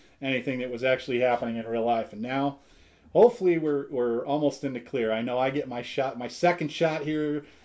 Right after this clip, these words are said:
in two weeks. Holly, uh, super producer Holly's about to go get hers,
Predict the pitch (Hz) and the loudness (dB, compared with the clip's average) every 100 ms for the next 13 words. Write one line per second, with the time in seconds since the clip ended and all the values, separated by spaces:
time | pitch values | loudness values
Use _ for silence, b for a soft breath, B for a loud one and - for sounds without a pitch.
0 | - 139 139 180 170 156 214 285 - - | -8 -6 0 2 4 4 4 2 -2 -8
1 | 143 147 156 160 160 151 147 147 139 170 | -2 2 2 2 2 4 6 4 2 -2
2 | 170 147 165 - 123 139 156 185 165 151 | -2 -2 -2 -2 -2 0 2 2 2 -2
3 | 147 151 143 143 143 180 233 | 0 -2 0 0 2 0 0